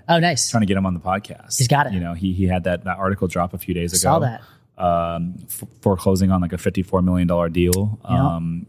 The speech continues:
Speaker 2: floating rate. Uh, so I'm curious, like, what is going on there? Do you know the backstory there?
Speaker 1: I don't know the backstory.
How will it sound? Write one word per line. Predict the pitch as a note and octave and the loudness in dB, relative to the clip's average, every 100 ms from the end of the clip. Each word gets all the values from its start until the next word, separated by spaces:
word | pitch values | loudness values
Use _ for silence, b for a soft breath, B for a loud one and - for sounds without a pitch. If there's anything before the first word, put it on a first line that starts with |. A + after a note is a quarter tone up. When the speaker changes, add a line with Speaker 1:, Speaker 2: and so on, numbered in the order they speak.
| - | -14
Speaker 2:
floating | - G2 F#2 F2+ | -2 2 2 2
rate. | E2+ E2+ A2+ - b b b b b - | 0 -2 -2 -4 b b b b b 0
Uh, | G2 F#2+ F#2 | 2 2 2
so | - | 0
I'm | A#2+ A#2 | 0 0
curious, | D3+ C#3+ A#2 B2 - | 2 2 2 0 -4
like, | - G2 | -4 -2
what | G2+ G#2+ G2+ - _ _ - | 0 0 0 -4 _ _ -6
is | A#2+ G2 | -2 0
going | G#2+ G#2 | 2 2
on | G2 F#2+ | 2 2
there? | F#2+ | 0
Do | G2 | 2
you | G#2 | 0
know | G2+ | 0
the | F2+ | -2
backstory | F#2 - G2+ G2+ | -4 -4 -4 -2
there? | G#2 A#2 | -4 -4
Speaker 1:
I | - | 0
don't | D3 G#3 | 2 2
know | G#3 G3 | 0 -2
the | D3+ | -2
backstory. | A2+ D3+ E3+ - - D#3 C#3+ C3 | 0 2 2 0 -2 0 0 0